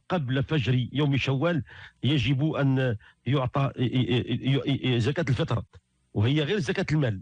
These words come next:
زكاة المال هذه واجبة على الأغنياء يعطى للفقراء، أما زكاة الفطر فهي واجبة على كل الصائمين، حتى الفقير يعطيها لمن هو أفقر منه.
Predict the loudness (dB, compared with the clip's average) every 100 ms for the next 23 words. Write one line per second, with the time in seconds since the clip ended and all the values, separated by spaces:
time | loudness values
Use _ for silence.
0 | -10 -4 -2 0 0 2 0 -2 -2 0
1 | 0 0 0 -2 -4 -4 -2 0 0 2
2 | 4 2 0 _ _ _ _ _ -2 0
3 | 0 0 0 -2 0 0 -2 -6 -20 -20
4 | -6 0 2 2 0 -2 -2 -2 -2 -2
5 | -2 -4 0 2 2 2 0 0 0 0
6 | -2 -2 -2 0 0 0 2 4 2 -2
7 | _ _ _ -6 -4 0 0 0 -2 -2
8 | -2 -2 -4 -2 0 0 0 2 2 2
9 | 4 2 0 -4 -2 0 2 4 2